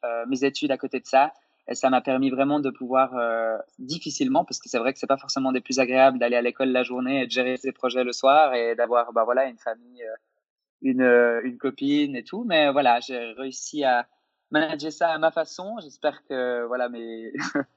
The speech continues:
mon entourage l'a bien vécu. Mais en tout cas, voilà, c'était une belle, euh, une belle expérience. Ces trois ans, ça a vraiment été un, un bouleversement pour moi. Et, euh, voilà, je me réjouis de voir ce que l'avenir, euh, me propose. En tout cas, j'ai plein de choses encore à faire et à créer.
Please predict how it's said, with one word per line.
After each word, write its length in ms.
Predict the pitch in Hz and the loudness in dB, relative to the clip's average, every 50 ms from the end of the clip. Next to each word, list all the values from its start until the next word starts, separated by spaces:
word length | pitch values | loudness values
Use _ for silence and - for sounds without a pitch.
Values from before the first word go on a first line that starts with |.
| _ | _
mon 140 | - 131 127 | 0 4 6
entourage 420 | 135 139 139 156 139 143 139 127 135 | 6 4 4 4 4 6 6 6 4
l'a 80 | - | 2
bien 180 | 123 127 131 135 | 2 0 0 0
vécu. 420 | 135 135 131 - - 180 185 185 170 | 0 -2 -4 -4 -6 -6 -6 -4 -4
Mais 80 | 135 | -4
en 100 | 120 117 | -4 -6
tout 140 | - - - | -8 -8 -2
cas, 140 | - 139 135 | 0 0 2
voilà, 240 | - 131 120 120 117 | 4 4 4 4 2
c'était 340 | - 131 - - 123 120 | 0 -4 -8 -6 -6 -6
une 140 | 120 120 117 | -6 -8 -12
belle, 300 | 117 117 147 156 156 147 | -6 0 2 2 4 4
euh, 160 | 131 120 120 - _ _ _ _ _ _ _ _ _ _ _ _ _ _ _ | 4 2 2 0 _ _ _ _ _ _ _ _ _ _ _ _ _ _ _
une 240 | 143 139 147 147 135 | -12 -8 -6 -6 -2
belle 200 | 135 185 196 208 | 2 2 2 2
expérience. 500 | 196 - - 185 170 170 170 185 190 - | 2 0 0 0 0 2 2 0 -2 -2
Ces 140 | - 147 - | -6 -10 -10
trois 300 | - - 165 165 160 185 | -4 -2 0 0 0 -2
ans, 80 | 190 | -4
ça 140 | - - 147 | -4 -4 -4
a 40 | 135 | -4
vraiment 300 | 127 139 151 156 170 165 | -4 -4 -6 -6 -6 -8
été 320 | 156 151 - - 175 170 | -10 -10 -10 -8 -6 -6
un, 640 | 151 135 127 127 123 123 123 123 120 120 120 120 120 - | -4 -4 -4 -4 -4 -4 -4 -4 -6 -6 -6 -8 -6 -4
un 100 | 127 127 | -4 -4
bouleversement 640 | 123 135 160 165 156 160 156 - - 160 151 151 151 | -4 -6 -10 -6 -6 -6 -6 -4 -6 -6 -4 -4 -6
pour 200 | - 156 147 139 | -6 -6 -8 -6
moi. 360 | 139 143 147 151 156 147 131 | -4 0 2 4 4 4 4
Et, 100 | 120 120 | 2 0
euh, 280 | 120 120 117 113 113 113 113 | 0 0 0 0 -2 -2 0
voilà, 220 | 127 127 123 123 | 2 2 2 2
je 100 | 123 127 | 0 -4
me 60 | 127 131 | -6 -4
réjouis 280 | 139 151 147 165 160 | -4 -4 -4 -6 -6
de 40 | 139 | 0
voir 180 | 135 151 147 - | 2 2 2 2
ce 80 | - - | 0 -4
que 80 | 147 | -4
l'avenir, 520 | 139 139 139 139 135 139 143 143 143 139 139 | -2 0 0 0 0 -2 -4 -6 -6 -4 -2
euh, 140 | 131 127 123 | -2 -2 -2
me 100 | 127 131 | -4 -8
propose. 360 | - _ 135 127 - 151 143 | -6 _ -6 -4 -2 -4 -4
En 60 | 139 127 | -4 -6
tout 120 | - - | -4 -2
cas, 100 | - 139 | 0 0
j'ai 140 | 127 127 120 | 0 0 0
plein 200 | - - 143 147 | 4 6 6 6
de 60 | 143 | 4
choses 280 | - - 151 147 139 139 | 2 2 2 2 4 2
encore 240 | 131 - 135 127 | 2 4 6 8
à 100 | 123 123 | 8 6
faire 340 | - - 151 147 147 147 135 | 6 6 6 6 6 6 2
et 100 | 123 120 | 0 -4
à 120 | 120 117 - | -6 -6 -8
créer. 460 | _ _ - 131 127 135 156 185 | _ _ -12 -10 -8 -8 -8 -10